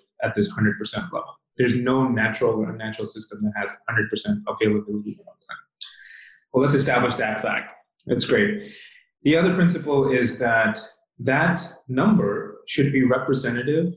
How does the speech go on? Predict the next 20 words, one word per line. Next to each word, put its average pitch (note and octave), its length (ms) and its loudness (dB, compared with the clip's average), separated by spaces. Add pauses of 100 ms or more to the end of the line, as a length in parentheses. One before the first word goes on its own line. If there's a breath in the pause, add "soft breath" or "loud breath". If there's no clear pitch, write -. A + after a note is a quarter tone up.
(140)
of A#2 360 0
a A2 160 -2 (120)
pain A#2+ 300 2
point, - 140 -12 (480)
right? G#2+ 300 0 (520)
So A2+ 840 0
in B2+ 120 0
the A#2+ 120 2
technical F3 540 2
world, A2+ 340 0
we A2+ 120 -4
say G#2+ 720 2
C - 380 -2
P F#3 60 -4
U F3 200 6
utilization C3 680 0
is A2+ 180 -12
really A2+ 300 -4
high. G#2 240 0 (380)
Well, E3 420 2